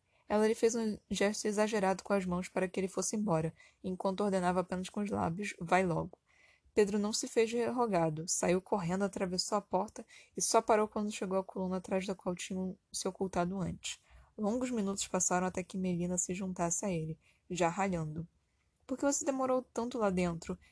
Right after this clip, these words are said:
Quando eu vi que você não tinha saído, que ela estava voltando, tive que inventar uma desculpa, e agora vou ter que ler isso aqui." Com uma careta, ela mostrou um exemplar de Tempestades na África, de M. Tulane.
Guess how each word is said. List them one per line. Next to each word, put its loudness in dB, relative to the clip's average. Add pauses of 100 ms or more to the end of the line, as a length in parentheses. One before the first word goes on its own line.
(140)
Quando -2
eu 2
vi -2
que 0
você 2
não -2
tinha -4
saído, -2
que -4
ela 2
estava -2
voltando, -2 (260)
tive -6
que -2
inventar 2
uma 2
desculpa, 0 (220)
e 6
agora 10
vou 8
ter 2
que -2
ler 4
isso 4
aqui." -4 (400)
Com -8
uma 4
careta, 4
ela 2
mostrou 0
um 2
exemplar 0
de -4
Tempestades -4
na 2
África, -2
de -2
M. -2
Tulane. -2